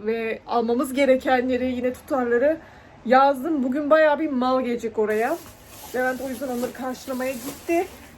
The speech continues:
Ben şimdi aldıklarımı göstereyim size, sonra videoyu kapatacağım. Yumurta aldım şöyle. Hep Türk marketinden alıyorum. Çünkü biz çok yumurta yiyoruz. Ötekiler, Hollanda marketindekiler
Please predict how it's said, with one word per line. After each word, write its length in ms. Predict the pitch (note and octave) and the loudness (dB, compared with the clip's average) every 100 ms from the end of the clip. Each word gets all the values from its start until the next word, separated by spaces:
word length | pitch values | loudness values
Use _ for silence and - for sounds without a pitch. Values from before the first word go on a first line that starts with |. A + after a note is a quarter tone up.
| - | -2
Ben 160 | B3 D4 | 0 0
şimdi 200 | D#4+ C#4 | 0 0
aldıklarımı 720 | C#4 C#4 C#4+ D4+ D4+ D#4+ - | 2 0 -4 -6 -4 -4 -4
göstereyim 580 | B3+ C#4 C#4+ - D#4+ E4 | 4 4 4 -6 -8 -8
size, 300 | C#4+ C4+ D#4+ | -12 -8 -8
sonra 300 | D4+ D4 C#4+ | -4 -2 0
videoyu 320 | C#4 C4 C#4+ | -2 -2 -4
kapatacağım. 420 | - - C4+ C#4 D#4 | -4 -4 -2 -2 0
Yumurta 340 | C#4+ F4+ D#4 | 0 2 4
aldım 400 | C#4+ C#4 C4+ C4+ | 6 6 4 -2
şöyle. 260 | - C4+ D#4+ | 0 2 2
Hep 80 | E4+ | 0
Türk 140 | D#4+ D#4+ | -4 2
marketinden 580 | D4 C#4+ C#4+ C#4 D#4 C#4+ | 2 2 -2 -2 0 2
alıyorum. 440 | B3+ A#3+ B3 D#4 - - | 2 2 2 0 -6 -12
Çünkü 160 | C#4+ D4 | -4 -4
biz 140 | C#4 | -2
çok 200 | F4 C#4 | -4 -2
yumurta 280 | C#4+ D4+ F4 | -2 -2 0
yiyoruz. 360 | F4 D4+ E4 D#4 | 0 0 -2 -4
Ötekiler, 540 | C#4+ D4 C#4 C#4 C#4 | -4 -2 0 2 2
Hollanda 320 | C#4 C4+ C4+ | 0 -2 -2
marketindekiler 680 | C4 C4 C4+ C4+ A#3+ C4 | -2 -4 -6 -10 -6 -4